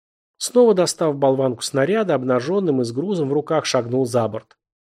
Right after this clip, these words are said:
Опустившись до рубки, коснулся ногой поручня, убрал лодку в хранилище, как и болванку, и всплыл со спасательным жилетом. Не в первый раз всё это делаю.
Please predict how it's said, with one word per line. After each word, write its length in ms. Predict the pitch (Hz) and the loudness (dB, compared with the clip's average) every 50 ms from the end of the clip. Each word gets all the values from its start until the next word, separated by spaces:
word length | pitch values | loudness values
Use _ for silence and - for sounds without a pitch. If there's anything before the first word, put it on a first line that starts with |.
| _ _ _ _ | _ _ _ _
Опустившись 680 | - 127 123 123 143 127 - - 151 139 127 - 135 123 | -6 -4 -4 -2 -2 -4 -4 -4 -4 -4 -2 -2 -4 -4
до 160 | 123 131 127 127 | 0 2 2 4
рубки, 280 | 151 170 165 - - | 2 0 -2 -6 -12
коснулся 540 | - - 131 120 - - 143 139 127 - - | -6 -4 -4 -2 -2 -2 -2 -2 -2 -2 -2
ногой 260 | 135 131 135 139 131 | -2 0 2 2 0
поручня, 540 | 131 - 185 175 139 123 - - - - 127 | 0 0 2 2 2 2 0 -6 -4 -4 -4
убрал 340 | 127 123 131 139 135 131 135 | -2 -2 0 2 2 2 2
лодку 300 | 139 135 131 - - 117 | 2 0 -2 -2 -10 -12
в 40 | - | -4
хранилище, 640 | - 147 151 147 139 117 110 107 - - - - - _ - - _ _ | -2 0 0 0 0 -2 -4 -4 -4 -4 -4 -6 -8 _ -20 -20 _ _
как 200 | - - 170 - | -6 -6 -2 -2
и 20 | 180 | 0
болванку, 640 | 165 185 190 180 151 139 120 113 110 - - 127 | 0 2 2 2 2 2 0 0 -2 -4 -4 -4
и 20 | 120 | -4
всплыл 340 | - - - 214 254 269 | -4 -6 -4 -2 -2 -2
со 140 | 240 - 151 | -2 -4 -6
спасательным 640 | - - 127 120 - - 139 127 - 131 123 123 120 | -6 -4 -4 -4 -2 -2 -2 -2 -2 -2 -2 -2 -2
жилетом. 480 | 110 123 113 110 101 98 - - - _ _ _ _ _ _ _ - - | -2 -2 -4 -4 -6 -6 -8 -10 -12 _ _ _ _ _ _ _ -8 -4
Не 140 | 196 226 | -4 -4
в 80 | 208 - | -4 -2
первый 280 | - 147 123 113 110 110 | -2 0 0 0 0 -2
раз 140 | 113 104 | -4 -4
всё 160 | - - - 117 | -4 -4 -6 -6
это 140 | 117 117 | -6 -6
делаю. 360 | 113 110 110 107 110 131 - | -6 -4 -4 -4 -6 -8 -12